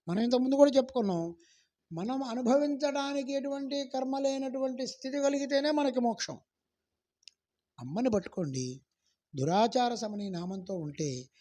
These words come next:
మనలో ఉన్నటువంటి దురాచారాలని, మనని, మన మోక్షానికి అడ్డం కలిగించేటువంటి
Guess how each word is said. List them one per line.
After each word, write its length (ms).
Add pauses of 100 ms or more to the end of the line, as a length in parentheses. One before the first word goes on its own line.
(300)
మనలో 320
ఉన్నటువంటి 680
దురాచారాలని, 1120 (480)
మనని, 340
మన 320
మోక్షానికి 720
అడ్డం 260
కలిగించేటువంటి 1200